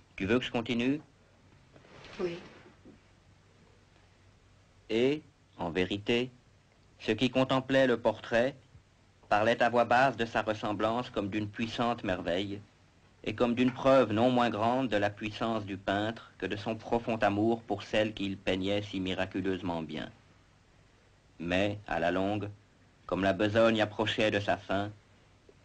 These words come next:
Speaker 1: personne ne fut plus admis dans la tour, car le peintre était devenu fou par l'ardeur de son travail,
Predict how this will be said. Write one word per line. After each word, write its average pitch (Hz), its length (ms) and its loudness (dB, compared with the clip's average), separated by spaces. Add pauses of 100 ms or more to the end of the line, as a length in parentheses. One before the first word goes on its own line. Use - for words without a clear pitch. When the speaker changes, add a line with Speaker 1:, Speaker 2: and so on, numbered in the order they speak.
Speaker 1:
personne 127 420 2
ne 123 80 0
fut 117 160 -4
plus 113 240 -2
admis 110 300 0
dans 110 120 0
la 95 120 0
tour, 73 380 -8 (720)
car 95 140 0
le 101 120 0
peintre 113 380 0
était 104 180 -2
devenu 101 360 0
fou 117 420 -4
par 95 120 2
l'ardeur 98 400 0
de 92 80 -4
son 98 180 -6
travail, 104 540 -2